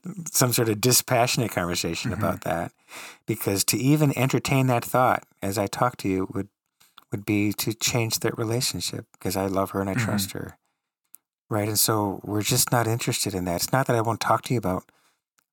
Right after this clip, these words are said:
Speaker 1: whatever those issues of theodicy are, what, hell, the problem of pain. We'll talk about those things. As long as you need to, my skeptical
Speaker 2: Mm-hmm.
Speaker 1: friend. But not in those
Speaker 2: Yeah.
Speaker 1: terms. Not, not in that tone, not in that way. Got a thought on that? I have an example or,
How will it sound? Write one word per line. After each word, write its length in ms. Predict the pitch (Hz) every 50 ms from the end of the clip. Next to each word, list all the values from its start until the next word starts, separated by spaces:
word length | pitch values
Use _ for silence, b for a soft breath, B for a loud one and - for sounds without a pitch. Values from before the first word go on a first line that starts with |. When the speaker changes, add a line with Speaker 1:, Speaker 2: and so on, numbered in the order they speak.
| -
Speaker 1:
whatever 260 | 123 110 110 101 107 104
those 160 | 98 87 90
issues 440 | - 123 127 - - 147 127 107 104
of 120 | 90 -
theodicy 480 | - - 90 85 85 87 - - 95 85
are, 240 | 85 90 92 98 98
what, 340 | 95 95 95 - - - - _ _ - 95 95 98
hell, 540 | 101 - - 107 95 90 87 85 85 95
the 60 | 92 -
problem 320 | - - 87 90 - 87
of 100 | 87 -
pain. 400 | - - 95 82 85 90 95 110
We'll 100 | 127 143
talk 240 | - - 147 143 -
about 200 | - - 151 -
those 180 | 110 87 -
things. 360 | - - - - - - - - _ _ _ _ _ _ _ _ - -
As 120 | - - 107
long 260 | 107 117 135 143 147
as 160 | 143 127 131
you 160 | 131 131 127
need 180 | 127 135 139 -
to, 300 | - - 87 85 87 87 - _ - - _ -
my 100 | 90 87
skeptical 480 | - - - - - - 165 - 117 101
Speaker 2:
Mm-hmm. 100 | 127 135
Speaker 1:
friend. 240 | 87 85 85 - - _ _ _ _ _ _ _ _ _ _ _ _ _ _ -
But 100 | 117 104
not 220 | 110 113 120 123
in 80 | 123 113
those 300 | 110 101 98 - - - - -
Speaker 2:
Yeah. 100 | - - 90 87
Speaker 1:
terms. 280 | - - - - - - - _ _ _ _ _ _ _ - _ _ -
Not, 160 | 104 98 98 101
not 220 | 104 101 107 110
in 120 | 104 98
that 200 | 95 95 92 - _ -
tone, 320 | - - 107 98 95 98
not 120 | 98 92 95
in 60 | 95
that 160 | 95 92 - -
way. 280 | 90 95 92 90 92 _ B B B B B B B B B B B -
Got 140 | - 151 151
a 40 | 143
thought 180 | - 156 147 151
on 100 | 147 147
that? 120 | 147 135
I 60 | 143 139
have 160 | 147 160 147
an 60 | 135
example 440 | 120 107 - 107 98 107 - 117 107
or, 320 | 95 - - 120 131 123